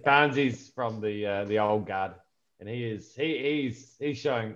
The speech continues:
he's showing young Jailbait there how it's done. Now, what I do like about this photo as we look at it is that we've been discussing multiple bottles of vodka.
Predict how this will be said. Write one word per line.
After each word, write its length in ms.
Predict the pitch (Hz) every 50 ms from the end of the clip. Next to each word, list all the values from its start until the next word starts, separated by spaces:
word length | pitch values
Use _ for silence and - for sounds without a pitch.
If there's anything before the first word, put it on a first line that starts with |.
| - -
he's 160 | - 139 120
showing 320 | - 170 151 143 135 123
young 180 | 120 120 113 95
Jailbait 360 | 101 104 101 92 101 98 90
there 120 | 95 92 90
how 100 | 95 90
it's 140 | 85 - - -
done. 260 | 110 104 90 82 80 - _ _ _ _ _ _ -
Now, 140 | 123 127
what 160 | 131 165 196 190
I 80 | 151
do 220 | 123 117 151 170 156
like 320 | 139 127 135 160 160 156
about 220 | 135 120 120 107 107
this 100 | 107 107
photo 280 | - - 117 113 107 101
as 260 | 98 101 101 95 -
we 100 | 98 92
look 200 | 107 135 160 160
at 40 | 117 95
it 120 | 82 76
is 200 | 87 104 90 -
that 160 | - 107 101 95
we've 180 | 110 104 87
been 140 | 113 117 113
discussing 520 | 110 - - - 117 107 98 107 101 98
multiple 380 | 101 101 98 92 - - 98 92
bottles 320 | - - 90 92 92 - 87
of 100 | 82 -
vodka. 400 | 104 107 104 90 - 76 57